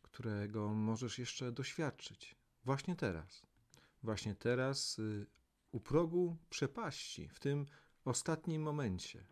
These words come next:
Ostatnim zaprawdę momencie, w którym może, możesz się jeszcze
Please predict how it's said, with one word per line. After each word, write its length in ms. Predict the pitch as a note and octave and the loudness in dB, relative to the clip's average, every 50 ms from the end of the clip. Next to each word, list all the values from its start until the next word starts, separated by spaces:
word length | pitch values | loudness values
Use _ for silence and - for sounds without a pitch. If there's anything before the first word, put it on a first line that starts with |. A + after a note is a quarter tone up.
| - - - _ _ _ _ - | -20 -20 -20 _ _ _ _ -8
Ostatnim 580 | G2+ F#2 - - D3 D3 C#3+ - B2+ A2+ G#2 F#2 | -6 -6 -2 0 0 0 0 0 -2 -2 -2 0
zaprawdę 680 | - G2 - - B2 B2+ A#2+ A#2 A2+ A#2 A2 A2 A2+ - - - - - - _ - | -2 -2 0 0 0 0 0 0 0 0 0 0 0 -4 -10 -18 -20 -20 -20 _ -2
momencie, 500 | A#2 A2 G#2+ A2+ C#3+ E3 D3+ - - A2 | 2 2 4 4 4 2 0 -2 -4 -6
w 80 | F#2+ - | -6 -4
którym 300 | - G#2+ G#2+ G#2 G#2 G#2 | -4 -2 0 0 0 2
może, 360 | A2 A2 G#2 G#2+ A2+ A2 - | 2 0 0 -2 -4 -6 -4
możesz 360 | D2+ A#2+ B2+ B2+ C3 C3+ B2+ | -2 0 0 0 -2 -2 -4
się 180 | - - - C3 | -6 -4 -2 -2
jeszcze 460 | C3+ C3+ - - - C3 C3 C3 | -4 -4 -4 -4 -4 -4 -2 -4